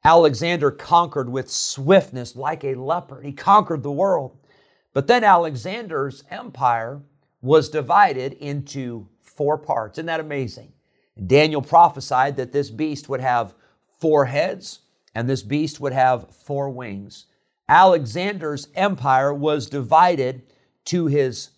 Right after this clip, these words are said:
four generals. It's amazing to me the detail of Bible prophecy. It's amazing to me to think that here is Daniel hundreds of years earlier, and he prophesies of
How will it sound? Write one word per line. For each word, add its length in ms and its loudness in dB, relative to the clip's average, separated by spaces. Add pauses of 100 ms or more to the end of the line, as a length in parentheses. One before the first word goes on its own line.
(260)
four 500 0 (320)
generals. 800 -6 (260)
It's 120 -8
amazing 640 0
to 140 -14
me 440 -12 (280)
the 180 2
detail 840 -6 (260)
of 240 0
Bible 360 -2
prophecy. 640 -2 (100)
It's 100 -10
amazing 540 -2
to 40 -4
me 200 -6
to 100 -6
think 280 -4
that 120 -2
here 180 -4
is 140 -6
Daniel 540 -4 (240)
hundreds 400 2
of 120 -8
years 380 -8
earlier, 480 -4 (160)
and 160 -2
he 100 0
prophesies 880 0
of 200 -8